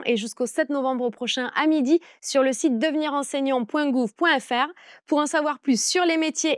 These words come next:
et sur les épreuves de ces concours deux mille vingt-cinq, c'est sur le même site, devenir enseignant point gouv point F R.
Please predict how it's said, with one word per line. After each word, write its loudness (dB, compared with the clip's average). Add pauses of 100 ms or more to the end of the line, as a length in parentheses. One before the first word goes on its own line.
et 0
sur -6
les 2
épreuves 0
de -2
ces -6
concours -4
deux 2
mille -2
vingt-cinq, -4
c'est -2
sur -2
le 6
même 4
site, -6
devenir 0
enseignant -2
point -2
gouv -2
point -2
F -6
R. 0